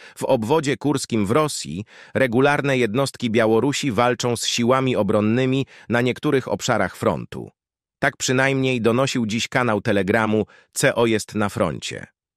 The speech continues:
Zarządza nim ukraiński obrońca, który walczy w rejonie Czasowego Jaru w kierunku Kramatorska i szeroko obejmuje przebieg działań wojennych na terytorium Federacji Rosyjskiej. Co więcej, wcześniej oświadczył, że robi to w porozumieniu z dowództwem Sił Zbrojnych Ukrainy.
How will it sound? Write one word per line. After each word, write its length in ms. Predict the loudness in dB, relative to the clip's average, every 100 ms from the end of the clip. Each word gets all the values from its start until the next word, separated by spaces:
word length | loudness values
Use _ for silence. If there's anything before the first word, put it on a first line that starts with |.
| _ -2
Zarządza 480 | 0 2 0 0
nim 200 | 0 0 0
ukraiński 680 | -2 0 0 0 -2 -4 -2
obrońca, 680 | 0 2 2 0 -2 -4 -4
który 300 | -2 0 2
walczy 400 | 2 0 -2 -2
w 80 |
rejonie 400 | 0 2 2 0
Czasowego 540 | -2 -2 -2 0 2 2
Jaru 340 | 4 2 0
w 60 | -2
kierunku 480 | -2 0 0 -2 -2
Kramatorska 840 | 0 0 0 2 0 0 -4 -4 -6 -20 -18 -6
i 160 | -2
szeroko 480 | 0 2 2 0 2
obejmuje 540 | 2 2 2 2 0
przebieg 380 | 0 0 0 -2
działań 380 | 0 2 2 0
wojennych 580 | 2 2 2 2 0 0
na 140 | -2
terytorium 600 | 0 0 0 0 2 0
Federacji 540 | 0 0 0 -2 -2 -2
Rosyjskiej. 720 | -2 -4 -8 -8 -12 -12 -14 _ _ _ _ _
Co 180 | 0 2
więcej, 440 | 2 0 -2 -4
wcześniej 480 | -2 -4 -2 -2 -2
oświadczył, 600 | -2 0 -2 -2 -4 0
że 180 | 2 4
robi 260 | 2 0
to 140 | -2 -4
w 60 |
porozumieniu 760 | 0 0 0 0 0 0 0 0
z 100 | 0
dowództwem 640 | 0 0 -4 -6 -2 -2
Sił 260 | -2 -2 -2
Zbrojnych 540 | -2 0 0 0 -4
Ukrainy. 640 | -6 -2 -2 -2 -8 -12